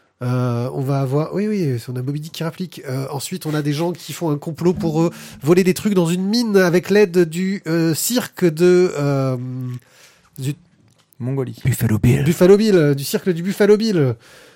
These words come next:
Speaker 1: ouais, on est dans l'époque, tu vois. Euh, bref, euh, toute une série, euh, d'histoires qui se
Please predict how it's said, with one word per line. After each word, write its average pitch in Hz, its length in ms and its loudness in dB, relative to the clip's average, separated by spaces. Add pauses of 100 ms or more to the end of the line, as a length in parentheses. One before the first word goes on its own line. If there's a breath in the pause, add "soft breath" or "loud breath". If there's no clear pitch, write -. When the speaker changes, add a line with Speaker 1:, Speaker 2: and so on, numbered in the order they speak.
(180 loud breath)
Speaker 1:
ouais, 160 360 -4
on 104 60 -10
est 110 60 -8
dans 120 80 -6
l'époque, 143 320 -6
tu 127 100 -12
vois. 123 460 -6 (720 loud breath)
Euh, 147 640 -2
bref, 160 560 -4
euh, 143 180 -2
toute - 240 -12
une 185 180 0
série, 185 460 -4
euh, 143 180 0
d'histoires 151 560 -4 (440)
qui 147 160 -8
se - 220 -4